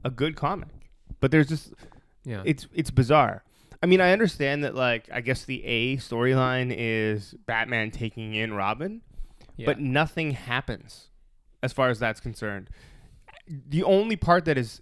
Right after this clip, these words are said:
Speaker 1: remotely interesting is when he realizes he's created a weapon but hasn't taught it any restraint.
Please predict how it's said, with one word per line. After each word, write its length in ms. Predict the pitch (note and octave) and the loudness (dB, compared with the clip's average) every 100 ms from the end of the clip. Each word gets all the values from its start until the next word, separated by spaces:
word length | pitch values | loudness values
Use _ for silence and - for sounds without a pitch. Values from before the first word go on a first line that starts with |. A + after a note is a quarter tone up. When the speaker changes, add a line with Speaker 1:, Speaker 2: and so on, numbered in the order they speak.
| - | 0
Speaker 1:
remotely 500 | C#3 C3+ D3+ D#3 C#3+ | 2 4 2 0 -4
interesting 400 | D3 C#3 B2 A2+ | -4 -6 -8 -6
is 120 | G#2+ | -6
when 100 | A#2 | -4
he 100 | B2 | -2
realizes 600 | A2 B2 A#2+ A2 G#2+ G#2+ | 0 0 0 -2 -4 -10
he's 160 | A2+ - | -12 -8
created 360 | B2 A#2+ A2+ | -4 -4 -2
a 60 | A2+ | -4
weapon 560 | A2+ G#2+ A#2 A2 G#2+ - _ - | -4 -4 -4 -6 -8 -14 _ -10
but 100 | B2 | -6
hasn't 420 | G#2+ A#2+ A2 A2 - | -2 -2 -2 -10 -8
taught 280 | A2+ A2+ G#2+ | -2 -2 -2
it 60 | |
any 180 | A2 A2 | -6 -6
restraint. 600 | G2 - A#2+ A2+ - - | -10 -10 -6 -6 -8 -18